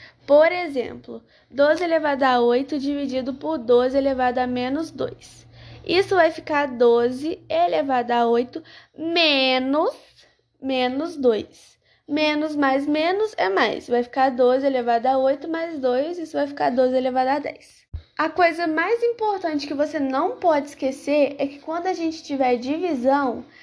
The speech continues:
a gente vai subtrair. E quando a gente tiver adição, a gente vai somar. Lembra,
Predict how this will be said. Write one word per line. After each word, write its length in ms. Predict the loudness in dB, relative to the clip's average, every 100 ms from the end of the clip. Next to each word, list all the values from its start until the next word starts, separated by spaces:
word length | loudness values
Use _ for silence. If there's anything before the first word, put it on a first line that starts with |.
| -18 -4
a 140 | -2
gente 320 | 0 -4 -4
vai 280 | 0 0 -2 -8 _
subtrair. 800 | -12 -6 -2 -2 2 2 2 -2 -10
E 80 | -12
quando 240 | -6 -4
a 40 | -2
gente 320 | -4 -8 -8
tiver 320 | -2 0 0 -2
adição, 580 | -2 -2 -6 -6 -6 -2
a 120 | -2
gente 260 | -2 -2 0
vai 180 | 0
somar. 680 | 0 0 2 2 0 -2 -6 _ _ _ -4
Lembra, 560 | 4 4 4 -2 -4